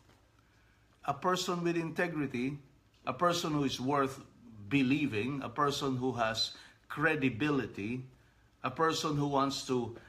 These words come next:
uh, project himself to be someone of authority, has to always speak the truth. Okay? If not, if we tell lies, if we tell lies, nobody's going to believe us. If we tell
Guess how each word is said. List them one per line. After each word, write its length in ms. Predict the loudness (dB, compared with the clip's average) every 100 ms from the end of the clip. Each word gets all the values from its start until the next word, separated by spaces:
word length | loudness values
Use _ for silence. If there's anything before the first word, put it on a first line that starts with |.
| -14 -2
uh, 340 | 2 2 0
project 560 | 0 0 2 2 0 -2
himself 600 | -2 -2 2 2 0 -6 -12
to 60 | -6
be 440 | -4 -2 -4 -6 -12 _ _ -20 _ _
someone 460 | -4 0 2 2 0
of 120 | 0
authority, 680 | -4 -2 0 0 -4 -8 -8 -12 _ _ _ _ -20 -20 _ -14
has 240 | -8 -6 -4
to 80 | -2
always 520 | 0 -2 -4 -6 -10 -12
speak 460 | -10 -6 -4 -4 -6
the 100 | -6
truth. 580 | -4 -4 -6 -12 -20 _ _ _ _ _ -20 _ _ _ _ _ _
Okay? 160 | -16 -16 -18 _
If 180 | -4 -2
not, 400 | 4 4 4 0 -12 -20 _ _ _
if 280 | -6 -2 0
we 160 | 0 0
tell 240 | 2 2
lies, 680 | 6 6 4 -2 -6 -8 -10 -18 _ _ -2
if 140 | 0
we 140 | 0
tell 220 | -2 -2 2
lies, 300 | 2 0 -4
nobody's 420 | -2 -2 -2 -2
going 160 | -2 -2
to 60 |
believe 320 | -4 -4 -4
us. 340 | -6 -8 -10 -12 -20 -20 -20 -20 _
If 160 | 0 4
we 120 | 4
tell 460 | 4 6 6 4